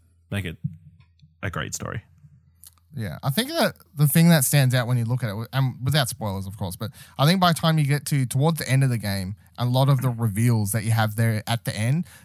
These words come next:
Speaker 2: you're like, "Holy fuck, this, this, like, there's such grander elements
Speaker 1: Yeah.
Speaker 2: that you kind of been given at the end." But the, like, not that the game ever sees those through.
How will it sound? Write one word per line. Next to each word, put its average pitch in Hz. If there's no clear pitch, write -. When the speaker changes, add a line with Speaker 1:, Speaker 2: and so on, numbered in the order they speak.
Speaker 2:
you're 135
like, 131
"Holy 185
fuck, -
this, 131
this, -
like, 123
there's 139
such -
grander 123
elements 127
Speaker 1:
Yeah. 123
Speaker 2:
that 117
you 117
kind 123
of 117
been 127
given 131
at 131
the 113
end." 135
But 170
the, 131
like, 143
not 202
that 160
the 143
game 139
ever 120
sees 131
those 120
through. 127